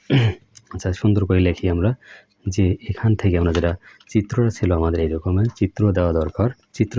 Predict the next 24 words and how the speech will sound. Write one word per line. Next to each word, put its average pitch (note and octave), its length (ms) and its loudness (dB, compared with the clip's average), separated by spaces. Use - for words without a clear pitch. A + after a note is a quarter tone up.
ছিল - 260 -2
এরকমের E2 420 -2
যে F#2+ 160 0
এইভাবে G2 420 2
চিত্রটা E2 420 -2
ছিল, E2+ 260 -6
হুম, D#3+ 260 2
এই F2+ 240 2
চিত্র, - 300 -4
চিত্র - 260 -4
এখানে G#2+ 360 2
আমার E2+ 220 0
হলো F2 220 0
এইভাবে, F2 460 0
এইটা G2 220 0
হলো F2+ 160 0
এম, F#2 180 2
হুম, D3+ 220 2
এইটা F#2 200 0
হলো F2+ 160 0
এল, F2+ 180 4
এইটা G2 240 0
হলো F2 160 2
আমার E2 200 2